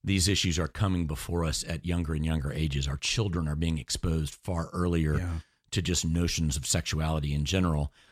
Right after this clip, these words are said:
Speaker 1: And so I remember I, I had the birds and the bees talk with my oldest child, my oldest son,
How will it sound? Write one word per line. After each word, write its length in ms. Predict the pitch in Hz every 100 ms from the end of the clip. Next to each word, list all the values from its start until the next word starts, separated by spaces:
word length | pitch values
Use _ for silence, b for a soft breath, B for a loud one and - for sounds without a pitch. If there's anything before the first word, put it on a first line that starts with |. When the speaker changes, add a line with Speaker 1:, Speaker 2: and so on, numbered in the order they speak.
| b
Speaker 1:
And 100 | 90
so 160 | - 82
I 80 | 87
remember 400 | 90 85 80 82
I, 200 | 92 95 -
I 140 | 98
had 220 | 98 85
the 60 | 78
birds 280 | 85 85 73
and 60 |
the 40 | 76
bees 220 | 85 90
talk 280 | 98 80 -
with 120 | 73
my 340 | 87 82 78 - _ _ -
oldest 380 | 98 76 -
child, 440 | - 107 107 80 82
my 120 | 82
oldest 320 | 90 78 -
son, 400 | - 101 82 78